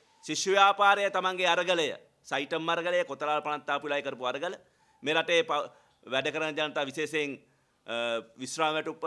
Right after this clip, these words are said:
දෙන්න වෙලාවේ අර්ථ සාධක අරමුදල කොල්ල කාලේ ඒක පරාද කරා. අද දවසෙත්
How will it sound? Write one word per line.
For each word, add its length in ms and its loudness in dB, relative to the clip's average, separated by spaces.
දෙන්න 240 -4
වෙලාවේ 640 -2
අර්ථ 240 -8
සාධක 260 -6
අරමුදල 420 -6
කොල්ල 240 -6
කාලේ 300 -2
ඒක 120 -8
පරාද 320 -2
කරා. 260 -2
අද 120 -12
දවසෙත් 460 4